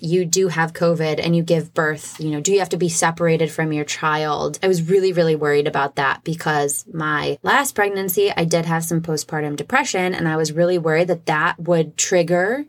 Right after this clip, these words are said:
postpartum depression this time around, to be separated from your kid. So I was really, really nervous about me or my family, my husband, my son, um, getting covid during, uh, the pregnancy, and then just what would happen if, like, I did have to be separated,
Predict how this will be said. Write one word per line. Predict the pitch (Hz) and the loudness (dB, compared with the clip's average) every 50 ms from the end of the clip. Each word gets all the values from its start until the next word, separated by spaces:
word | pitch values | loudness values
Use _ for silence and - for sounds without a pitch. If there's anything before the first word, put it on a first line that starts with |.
| - 214 | 0 0
postpartum | 202 196 - 190 185 180 | 2 2 2 2 2 2
depression | 175 165 170 185 175 165 - 170 160 160 156 147 | 0 0 -2 -2 -2 0 0 0 0 0 0 0
this | 165 196 175 165 - | 0 0 0 0 -2
time | - - 151 147 143 | -4 -4 -4 -4 -4
around, | 143 147 147 135 139 156 156 | -4 -4 -2 -4 -4 -2 -2
to | - - 175 | -2 0 0
be | 175 180 | 0 0
separated | 170 165 - 170 165 165 151 156 156 151 147 | 2 2 0 0 0 0 0 0 0 0 -2
from | - - 156 147 147 | -2 -4 -4 -4 -4
your | 143 139 | -6 -6
kid. | - - - 185 - - | -6 -6 -6 -6 -4 -2
So | - 208 | 2 2
I | 208 | 2
was | 208 185 180 | 2 2 2
really, | 180 220 247 262 285 285 277 247 | 2 2 2 2 2 0 -2 -2
really | 190 165 180 196 196 202 196 190 | -2 0 0 2 2 2 2 2
nervous | 180 170 165 156 160 160 160 - | 2 0 0 0 -2 -2 -2 -2
about | 165 151 147 160 147 147 147 147 147 143 - | -4 -2 0 0 0 0 0 0 -2 0 0
me | 220 269 285 269 254 240 233 | 2 2 4 4 4 2 2
or | - - 170 170 165 156 - - - _ - | 2 0 2 2 2 2 0 -2 -6 _ -8
my | - 180 165 160 151 147 147 147 143 143 147 - - - | -4 -2 0 0 0 -2 -2 -2 -2 -2 -2 -4 -6 -6
family, | - - 254 247 233 226 220 208 | -2 0 0 2 2 0 0 -2
my | 196 170 160 | -2 -2 0
husband, | 156 190 185 190 214 202 175 | 2 2 2 2 0 0 0
my | 160 156 | -2 -2
son, | 160 - - 214 202 196 190 185 185 - | -2 0 0 0 0 0 -2 -6 -4 -2
um, | 180 170 170 165 | 0 0 2 2
getting | 170 202 202 202 202 202 208 - | 2 2 2 2 0 -2 -4 -6
covid | - - 196 180 175 165 175 165 165 165 160 | -2 0 2 2 4 4 2 2 2 0 0
during, | 160 175 165 160 160 160 160 160 160 160 160 165 - | 0 2 2 2 2 2 2 0 0 -2 -2 -2 0
uh, | 170 165 | 0 2
the | 170 170 | 2 2
pregnancy, | 165 - 175 165 165 165 165 165 - 170 156 156 156 156 156 - | 2 0 0 2 2 2 2 2 2 0 0 0 0 -2 -2 -2
and | 185 185 180 175 | 0 2 2 4
then | 170 170 165 | 2 2 2
just | 165 165 - | 0 0 0
what | 185 160 - | 0 0 0
would | 165 160 | 0 -2
happen | - - 170 156 151 156 160 156 156 156 | 0 0 2 2 2 2 2 2 2 2
if, | 151 147 - - | 0 0 -2 -4
like, | 151 - | -2 0
I | 160 151 | 0 0
did | 147 170 151 151 | 2 0 0 0
have | 135 147 147 147 | 0 0 0 0
to | - 160 | 0 -2
be | 156 151 151 | -2 0 0
separated, | - - 123 - - - - 71 - - - - - - - | 2 2 0 0 -2 -4 -4 -2 -2 -2 -2 -4 -4 -6 -10